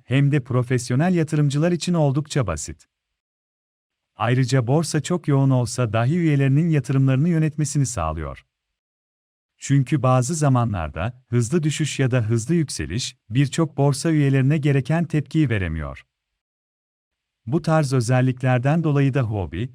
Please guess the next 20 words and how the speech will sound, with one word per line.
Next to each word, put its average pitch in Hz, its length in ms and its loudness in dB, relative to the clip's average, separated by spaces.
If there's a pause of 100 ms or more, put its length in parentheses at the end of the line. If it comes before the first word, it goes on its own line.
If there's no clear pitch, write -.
iki 117 220 -4
bin 127 100 2
on 165 140 4
üç 170 200 -2
yılından 143 500 2
beri 156 160 2
yükselişini 151 640 -2
sürdürüyor 143 600 0
diyebiliriz. 80 600 -8 (1400)
Birçok 156 540 0
borsa, 92 640 -4
Bitcoin 135 460 2
üç, - 300 -8 (120)
dört 165 240 0
yıl 160 100 2
sürecek 143 560 0
bir 147 100 2
ayı 135 220 2
piyasasının 156 580 0
içindeyken, 123 720 -2